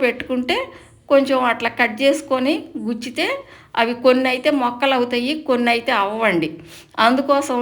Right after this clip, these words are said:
నేనేం చేయాలనుకున్నానంటే అసలు కట్ చేయకుండా, కొమ్మల ద్వారా కాకుండా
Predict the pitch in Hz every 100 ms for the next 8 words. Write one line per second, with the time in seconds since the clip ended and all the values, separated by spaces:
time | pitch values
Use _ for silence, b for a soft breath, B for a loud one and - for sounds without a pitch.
0 | 240 240 247 240 254 247 240 - - 240
1 | 233 226 226 214 214 214 202 202 202 196
2 | 196 - 208 233 226 226 220 214 285 277
3 | 262 240 269 - - B B - 220 247
4 | 277 269 240 233 226 202 196 - 180 233